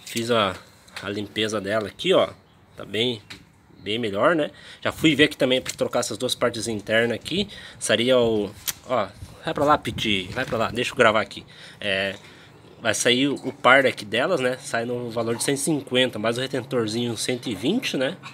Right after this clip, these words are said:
Mais ou menos acho que uns duzentos e pouco eu vou gastar pra trocar essa parte também. Eu vou montar aqui ela daqui a pouco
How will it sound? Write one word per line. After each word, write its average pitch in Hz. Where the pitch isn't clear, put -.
Mais 131
ou 139
menos 170
acho -
que 190
uns 170
duzentos 185
e 202
pouco 185
eu 175
vou -
gastar 160
pra 165
trocar 151
essa 143
parte 143
também. 104
Eu 120
vou 127
montar 165
aqui 131
ela 117
daqui 101
a -
pouco 170